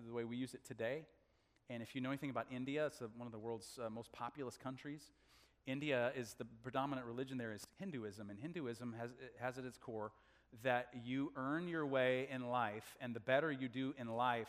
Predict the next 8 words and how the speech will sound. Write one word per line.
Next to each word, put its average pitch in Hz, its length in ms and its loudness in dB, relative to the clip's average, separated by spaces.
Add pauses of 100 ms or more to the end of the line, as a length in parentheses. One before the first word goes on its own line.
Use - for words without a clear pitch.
(140)
the 113 60 -8
closer 139 420 -4
you 123 120 -4
can 113 200 -4
get 117 260 2 (100)
toward 110 440 -4 (260)
enlightenment, 113 640 -2 (180)
nirvana. 107 560 -6